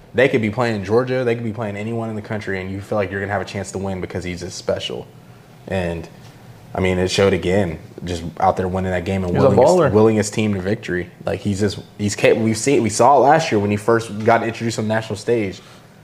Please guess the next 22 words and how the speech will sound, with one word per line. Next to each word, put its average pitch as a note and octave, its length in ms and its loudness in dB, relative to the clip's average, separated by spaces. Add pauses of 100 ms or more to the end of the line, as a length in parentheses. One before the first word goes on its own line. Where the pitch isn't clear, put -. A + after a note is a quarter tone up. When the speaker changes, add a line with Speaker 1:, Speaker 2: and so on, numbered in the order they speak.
(100)
Speaker 1:
He's G#2 180 2
just A2 220 0
gonna G#2+ 180 2
do F#2+ 220 -4
that. F2 300 -4
Speaker 2:
He's D3+ 200 4
just, - 380 2 (1600)
he's, C#3 480 4
when C#3 460 2
I C#3 140 6
watch C3+ 280 6
him C3 160 2
play, B2 320 6
that's A#2 180 4
just G#2+ 360 -4 (1500)
a A2 160 -4
kid A#2+ 300 2
going A#2 240 4
out A2 160 4
there A2 160 4
like, G#2+ 380 2
like, A#2 200 -6